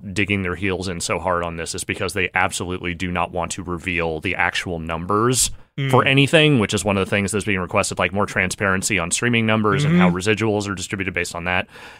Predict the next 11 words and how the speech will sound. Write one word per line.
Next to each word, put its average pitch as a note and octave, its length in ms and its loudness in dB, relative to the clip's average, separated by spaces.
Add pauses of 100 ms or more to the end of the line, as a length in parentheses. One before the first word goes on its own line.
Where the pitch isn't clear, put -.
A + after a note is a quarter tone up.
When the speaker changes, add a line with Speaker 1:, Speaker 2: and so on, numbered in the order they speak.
(120)
Speaker 1:
Because A#2+ 260 4
especially F#3+ 380 6
on C#3+ 60 8
the B2+ 80 4
streaming C#3+ 280 6
side A#2 220 6
of A2 80 4
things, G2 320 2 (260)
those E3 200 6
companies D3 400 6
were A2+ 340 6